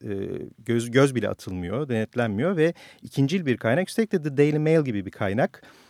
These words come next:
güvenilir kaynak olarak kullanılarak aynen şu laf ediliyor. Phil Jones yaptığı açıklamada,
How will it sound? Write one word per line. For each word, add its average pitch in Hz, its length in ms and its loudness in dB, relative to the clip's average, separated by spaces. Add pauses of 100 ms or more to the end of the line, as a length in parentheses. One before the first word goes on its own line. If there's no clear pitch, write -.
(220)
güvenilir 123 480 4
kaynak 104 400 0
olarak 95 260 -2
kullanılarak 123 640 0
aynen 151 280 4
şu 143 320 -2
laf 107 200 0
ediliyor. 107 540 -4 (300)
Phil 147 260 -4
Jones 131 300 -4
yaptığı 135 360 0
açıklamada, 120 760 -2